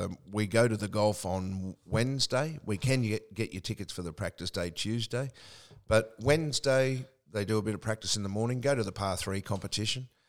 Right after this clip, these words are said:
Uh, the par three course is a great walk around. And then we go, we play golf Thursday. We go to Augusta Friday,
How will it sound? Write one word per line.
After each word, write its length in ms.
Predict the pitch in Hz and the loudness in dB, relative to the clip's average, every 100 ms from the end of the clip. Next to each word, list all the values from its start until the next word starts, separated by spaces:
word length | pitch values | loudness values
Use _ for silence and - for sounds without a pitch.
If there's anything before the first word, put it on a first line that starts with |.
| _ _ - | _ _ -2
Uh, 220 | 92 95 | 0 0
the 80 | 95 | 0
par 220 | 120 101 | 0 0
three 260 | - 104 95 | -2 -4 -6
course 400 | - 90 87 - | -6 -6 -4 -4
is 140 | 87 | -6
a 40 | |
great 300 | 87 101 95 - | -6 -4 -4 -4
walk 300 | 98 101 - | -4 -4 -4
around. 320 | 92 95 110 113 - _ _ - | -4 -2 -4 -8 -20 _ _ -4
And 140 | 110 117 | 2 4
then 160 | 123 | 4
we 140 | 113 110 | 2 0
go, 300 | 101 104 101 | 2 2 2
we 180 | 95 107 | 0 4
play 240 | 123 135 | 6 6
golf 260 | 107 - - | 4 2 0
Thursday. 560 | 107 110 113 120 165 - _ _ _ _ | 0 0 0 -4 -6 -10 _ _ _ _
We 120 | 98 | 0
go 200 | 104 113 | 4 4
to 160 | 110 95 | 4 -2
Augusta 400 | 92 104 - 90 | 0 0 0 -4
Friday, 560 | - 107 113 127 151 | -2 0 0 0 -4